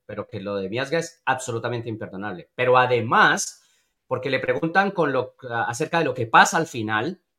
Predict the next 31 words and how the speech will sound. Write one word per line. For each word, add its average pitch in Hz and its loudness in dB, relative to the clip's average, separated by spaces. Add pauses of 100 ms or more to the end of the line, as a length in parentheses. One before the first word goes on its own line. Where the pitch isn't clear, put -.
(260)
eh, 101 -6
cuando 117 -2
ellos 135 -4
van 151 8
a 139 4
celebrar 120 -2
enfrente 127 -8
de 120 -6
la 113 -2
barra 117 -2
Red 135 -4
Bull, 135 -12
si 110 -16
les 98 -12
empiezan 113 -10
a 117 -6
tirar 107 -8
cosas, 123 -8 (600)
y 147 2
el 147 2
tipo 214 2 (300)
me 143 -2
parece 143 0
que 165 -4
se 147 -2
para 147 2
muy 165 0
bien 175 0
en 175 2
la 143 2
raya 147 -2